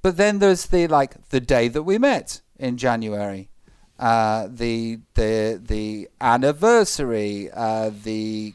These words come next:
Christmas, the, uh, Thanksgiving, the Halloween. The, the, there's all of these things.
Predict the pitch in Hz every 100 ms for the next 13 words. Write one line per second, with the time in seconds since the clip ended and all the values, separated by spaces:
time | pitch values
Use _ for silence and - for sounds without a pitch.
0 | _ - 190 180 - 113 107 - - -
1 | _ _ _ - 113 117 113 113 113 110
2 | 110 110 107 107 104 107 104 104 101 131
3 | 131 - - 185 131 107 120 117 120 139
4 | 175 175 135 113 - - _ - 165 156
5 | 160 170 202 202 214 214 160 190 190 185
6 | 180 156 - - - _ _ _ _ _
7 | - - 180 147 110 113 143 147 - -